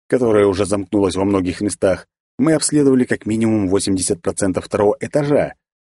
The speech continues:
И оставаться здесь — лишь тратить своё время, но с другой... Меня преследовало настойчивое чувство того, что нам надо наверх, а не вниз. Хотя мы ведь на первом этаже всего один коридор осмотрели. Пожалуй, проверить его тоже не будет лишним.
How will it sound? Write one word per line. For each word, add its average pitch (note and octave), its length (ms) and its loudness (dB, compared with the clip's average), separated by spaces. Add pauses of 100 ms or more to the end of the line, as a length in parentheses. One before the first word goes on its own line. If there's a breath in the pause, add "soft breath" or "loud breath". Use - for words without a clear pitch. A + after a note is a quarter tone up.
(220)
И F#2 60 -2
оставаться F#2 520 0
здесь — G#2+ 340 0
лишь G#2 220 -4
тратить G#2 360 -4
своё G2+ 240 0
время, A2+ 340 0
но F2+ 120 -4
с E2+ 80 -8
другой... F#2+ 520 -2 (440)
Меня C#3+ 240 0
преследовало B2+ 560 0
настойчивое G#2 540 -2
чувство G2 320 -4
того, F#2+ 500 0
что - 180 -6
нам C#3 220 2
надо B2+ 220 0
наверх, B2+ 500 0
а F2+ 40 -4
не F#2+ 100 -2
вниз. A2 420 -2 (380)
Хотя D#3+ 500 -2 (420)
мы D3 180 2
ведь D3+ 160 0
на C3+ 120 0
первом C3 320 0
этаже B2+ 300 0
всего A#2+ 380 -2
один A2 260 -4
коридор C#3 400 0
осмотрели. G2 600 -2 (560)
Пожалуй, D#3+ 520 2
проверить C3+ 480 0
его C3+ 140 2
тоже B2+ 440 -2
не G2 80 0
будет G2+ 320 -2
лишним. A2 460 -2